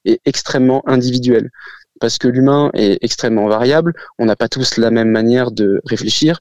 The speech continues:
de réagir, on n'a pas tous les mêmes problèmes. Si vous prenez dix personnes qui ont mal à l'épaule, ils auront une expression douloureuse qui sera complètement différente, alors que cette personne peut avoir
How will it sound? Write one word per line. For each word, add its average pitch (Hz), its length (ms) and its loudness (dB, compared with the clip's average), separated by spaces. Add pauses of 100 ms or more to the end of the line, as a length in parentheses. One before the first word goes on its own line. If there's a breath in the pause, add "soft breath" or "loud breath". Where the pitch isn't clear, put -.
(280 loud breath)
de 107 80 0
réagir, 110 640 0
on 123 60 -2
n'a 113 100 0
pas 123 100 -2
tous - 240 -4
les 117 80 0
mêmes 107 160 0
problèmes. 139 380 2 (260 loud breath)
Si - 140 -6
vous 131 100 2
prenez 127 300 2
dix 147 160 -2
personnes 147 400 0
qui 127 120 -6
ont 123 60 2
mal 117 180 2
à 110 60 2
l'épaule, 165 400 0 (340 loud breath)
ils 123 200 0
auront 143 240 2
une 127 100 6
expression 151 420 0
douloureuse 143 380 2
qui 139 140 -4
sera 139 320 -2
complètement 156 480 -2
différente, 123 440 -2
alors 127 180 0
que 117 100 -2
cette 117 200 -2
personne 156 380 -2
peut 131 120 2
avoir 117 260 2